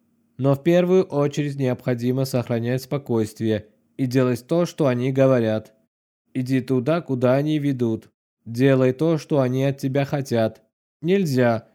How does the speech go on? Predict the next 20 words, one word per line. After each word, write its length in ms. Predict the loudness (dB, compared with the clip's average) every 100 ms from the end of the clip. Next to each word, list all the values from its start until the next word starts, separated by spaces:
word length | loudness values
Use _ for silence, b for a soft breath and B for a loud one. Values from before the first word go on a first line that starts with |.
| _
чтобы 340 | -2 2 2
они 240 | 2 2
узнали, 400 | 2 2 0 0
кто 300 | -2 -2 -2
тебя 260 | 0 0 0
послал. 680 | -2 -6 -4 -2 -2 -4 _ _ _ _ _
Не 240 | -2 0 0
паникуй. 840 | 0 0 0 0 2 4 2 -2 b b b b b b b
Профессора 680 | -2 2 2 2 -2 0 -2 -2
Эндрю 380 | -2 -2 2 2
Мартина 520 | 2 0 -2 -4 -4
среди 380 | -4 -4 -2 -2
них 280 | -2 -4 -4
уже 340 | -4 0 0
нет. 420 | -2 -2 -4 -6 _ _ _ _
Есть 560 | -2 0 0 -6 -12
ты. 400 | -2 0 0 -2 _ _ _ _ _ _
Всему 440 | -8 -4 -2 0
своё 380 | -2 -4 -2 0
время. 600 | 0 0 0 -2 -4 -6